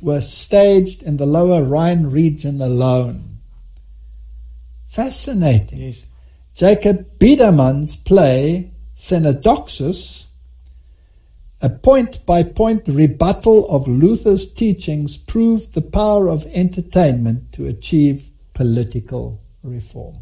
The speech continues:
Speaker 1: Political reform through Jesuit theater.
Speaker 2: Now, Jesuit theater, of course, exists today
Speaker 1: Yeah.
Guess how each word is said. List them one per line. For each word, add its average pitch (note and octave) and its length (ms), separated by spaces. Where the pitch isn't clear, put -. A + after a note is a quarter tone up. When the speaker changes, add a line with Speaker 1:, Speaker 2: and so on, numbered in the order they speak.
Speaker 1:
Political D#3+ 540
reform D3 520
through D#3 640
Jesuit C3+ 480
theater. B2 460
Speaker 2:
Now, E3 160
Jesuit F#3 540
theater, F#3+ 300
of C#3+ 180
course, D3+ 360
exists C#3+ 540
today C#3+ 640
Speaker 1:
Yeah. B2+ 100